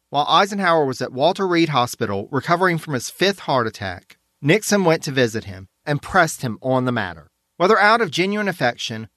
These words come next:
or he was just tired of being pestered, Ike replied, quote, "Dick, I don't want there to be any more question about this.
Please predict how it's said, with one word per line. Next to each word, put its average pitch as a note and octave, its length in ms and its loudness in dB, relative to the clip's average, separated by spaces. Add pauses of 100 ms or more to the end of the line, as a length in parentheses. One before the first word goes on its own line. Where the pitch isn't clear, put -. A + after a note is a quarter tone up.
or D3+ 120 2
he D#3 140 2
was C#3+ 160 -4
just F#3+ 280 -2
tired C#3+ 300 0
of C3 80 -8
being B2 220 -4
pestered, F#2 560 -14 (240)
Ike F3 240 0
replied, D3+ 400 -2
quote, G3+ 360 -4 (280)
"Dick, G3 320 0 (320)
I E3 100 4
don't G3+ 240 2
want G3 200 0
there D3 140 0
to C3+ 60 -10
be C3 160 -6
any A3 220 2
more E3+ 220 2
question B2+ 420 -6
about A2 300 -4
this. - 360 -20